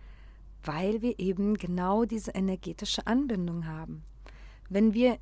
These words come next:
zum Beispiel in irgendeinem Chakra beginnen, Glaubenssätze zu transformieren, Blockaden aufzulösen, dann werden auch diese Glaubenssätze sich beginnen, in unseren Kindern zu transformieren.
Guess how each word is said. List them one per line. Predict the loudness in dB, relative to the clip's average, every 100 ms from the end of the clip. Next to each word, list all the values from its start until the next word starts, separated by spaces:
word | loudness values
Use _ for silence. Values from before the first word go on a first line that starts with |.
| -8
zum | -6 -2
Beispiel | 0 -2 0
in | 0 2
irgendeinem | 2 2 0 2 2 0
Chakra | -2 -4 -4 -6
beginnen, | -6 -4 0 2 0
Glaubenssätze | 0 0 2 0 0 -2 -2 -4 -12
zu | -14
transformieren, | -10 -8 -8 -6 -6 -4 -6 -8 -12 -18 -8
Blockaden | -4 -4 -2 0 2 2
aufzulösen, | 0 -2 -4 -8 -10 -10 -10 -10 -10 -12 -14 -18 -20 -20 -18 -6
dann | -2 0
werden | 2 2 2
auch | 0 -2
diese | -6 -4 -2 -2
Glaubenssätze | -2 2 4 2 2 -2 -2 -2 -2 -4 -10 -18 -16
sich | -8 -6 -4
beginnen, | -2 2 4
in | 4 2
unseren | -2 0 -2
Kindern | 0 0 0 -2
zu | -6
transformieren. | -10 -10 -10 -10 -8 -8 -10 -14